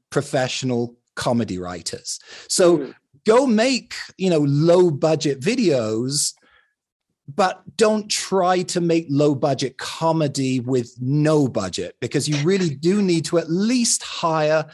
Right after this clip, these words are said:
Speaker 1: good writers if you're gonna
Speaker 2: Mm.
Speaker 1: go down the comedy route,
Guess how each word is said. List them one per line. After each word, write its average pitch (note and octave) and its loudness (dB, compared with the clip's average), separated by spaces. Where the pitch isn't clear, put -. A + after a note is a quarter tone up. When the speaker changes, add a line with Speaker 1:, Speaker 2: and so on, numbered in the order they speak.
Speaker 1:
good D#3+ 2
writers A2+ -4
if D3 -4
you're D#3+ 0
gonna D#3 2
Speaker 2:
Mm. C#3 -4
Speaker 1:
go C#3+ 0
down C#3 -2
the B2 -4
comedy D#3+ -2
route, G#2+ -4